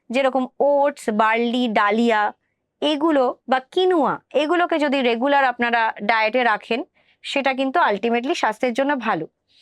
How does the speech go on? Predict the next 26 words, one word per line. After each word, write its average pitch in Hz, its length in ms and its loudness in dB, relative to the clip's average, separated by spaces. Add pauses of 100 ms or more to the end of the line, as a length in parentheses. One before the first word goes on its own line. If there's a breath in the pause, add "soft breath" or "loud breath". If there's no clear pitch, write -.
(180 loud breath)
হ্যাঁ, 254 320 -2 (120)
আপনারা 285 500 0
ময়দা 262 580 2
না 330 180 2
রেখে 311 460 0
যদি 247 240 -2
রেগুলার 254 520 2
আপনারা 269 300 0
ভাবেন 277 220 0
যে, 277 100 -2
"বাবা, 233 300 0
ওটস 262 560 -2
আমার 175 220 -2
ভাল 208 160 0
লাগে 202 240 0
না, 190 200 -4 (500 soft breath)
ডালিয়াও 269 520 2
তো 247 80 0
আমার 233 160 0
ভাল 196 140 0
লাগে 180 160 0
না," 175 80 -6
তাহলে 302 260 -2
নরমাল 285 560 2
আপনারা 302 360 0
মাল্টিগ্রেন 285 760 -2